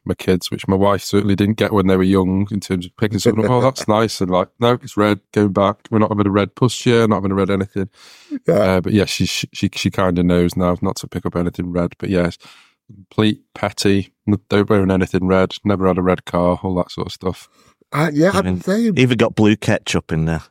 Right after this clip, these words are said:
Speaker 3: the flat.
Speaker 2: <laughs> Nice, nice. Yeah, yeah.
Speaker 3: <laughs>
Speaker 2: Well, yeah, I have to, yeah, that's pretty much, red sauce is pretty much as far as I go. I, I don't own anything in red, I don't think. Yeah, we're petty, petty people. <laughs> We're football
Speaker 3: <laughs>
Speaker 2: fans.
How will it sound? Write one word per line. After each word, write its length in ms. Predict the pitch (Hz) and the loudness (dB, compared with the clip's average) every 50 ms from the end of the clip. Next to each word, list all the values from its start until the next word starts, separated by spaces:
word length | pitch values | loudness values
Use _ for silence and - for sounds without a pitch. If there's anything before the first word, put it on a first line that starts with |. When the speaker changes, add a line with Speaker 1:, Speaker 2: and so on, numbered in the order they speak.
| _ _ - | _ _ -18
Speaker 3:
the 100 | - - | -18 -16
flat. 300 | - - 82 78 - - | -12 -10 -8 -8 -8 -2
Speaker 2:
<laughs> 420 | - 156 127 - - 143 120 - 92 | -2 -2 -2 0 -2 -4 -4 -2 -2
Nice, 440 | 92 95 95 95 98 92 90 - _ - - | -2 0 2 2 2 2 0 -2 _ -12 -8
nice. 320 | 87 85 82 82 78 78 - - - | -6 -4 -4 -4 -4 -6 -4 -4 -2
Yeah, 180 | - 85 82 78 78 76 - 151 - - - | 0 2 0 0 0 0 -4 -4 -4 -4 -6
yeah. 60 | - 127 | -6 -2
Speaker 3:
<laughs> 60 | - | 2
Speaker 2:
Well, 220 | 135 135 135 139 - 131 | 2 2 2 2 -2 -4
yeah, 300 | 127 123 123 120 101 98 | 0 2 2 2 2 2
I 100 | 120 120 | 0 2
have 180 | 120 113 - | 0 0 -2
to, 120 | - - 120 | -4 0 2
yeah, 160 | 110 101 101 | 2 2 2
that's 160 | 95 95 - | 0 -2 -6
pretty 220 | - - - 120 113 | -6 -2 -2 -2 0
much, 140 | 107 113 - | 0 -2 0
red 220 | - 120 127 123 - | 2 0 0 0 0
sauce 420 | - - 107 98 98 98 90 - | 0 0 2 4 4 2 2 -2
is 120 | 95 87 - | -8 -12 -12
pretty 240 | - - 110 101 92 | -8 -4 -4 -2 -2
much 160 | 95 92 - | -4 -4 -4
as 80 | 98 90 | -6 -6
far 220 | - 95 90 90 | -2 -2 -2 -2
as 80 | 90 80 | -2 -2
I 120 | 90 85 | -4 -6
go. 420 | 82 - 90 87 90 87 82 80 - - | -6 -4 -4 -2 -2 -2 -2 -4 -6 -6
I, 60 | 92 | -6
I 20 | 92 | -2
don't 260 | - 107 101 95 - | 0 -2 -2 -2 -2
own 180 | 92 92 90 82 | -2 -2 0 -2
anything 300 | 85 101 127 131 110 90 | -4 -4 -6 -6 -6 -6
in 120 | 82 80 | -6 -4
red, 260 | 78 78 73 71 67 | -4 -4 -4 -6 -8
I 20 | 80 | -8
don't 200 | 82 78 73 76 | -8 -8 -8 -8
think. 260 | 78 73 73 73 _ _ _ - - - - - - - - | -12 -12 -12 -12 _ _ _ -20 -20 -20 -20 -20 -20 -18 -8
Yeah, 280 | - 110 120 127 135 127 | -2 2 2 4 2 2
we're 220 | 120 120 120 120 110 | 0 2 2 2 2
petty, 460 | - - - 135 117 - - 127 117 | 0 -2 -6 -6 -6 -4 -4 -6 -4
petty 340 | - - 123 117 - 120 117 | -4 -6 -8 -6 -4 -6 -6
people. 480 | - - 110 95 - - - 123 175 - - 180 | -2 -2 -2 -2 0 -2 -2 -2 -2 -4 -2 -2
<laughs> 120 | 160 135 - | -2 -2 -2
We're 240 | 139 127 151 151 | 0 2 2 2
football 380 | 139 - 139 - - 113 107 - | 2 0 -2 -2 0 0 0 0
Speaker 3:
<laughs> 60 | - | 2
Speaker 2:
fans. 520 | - 92 87 85 80 82 80 78 - - | 0 0 0 0 -2 -4 -8 -8 -10 -8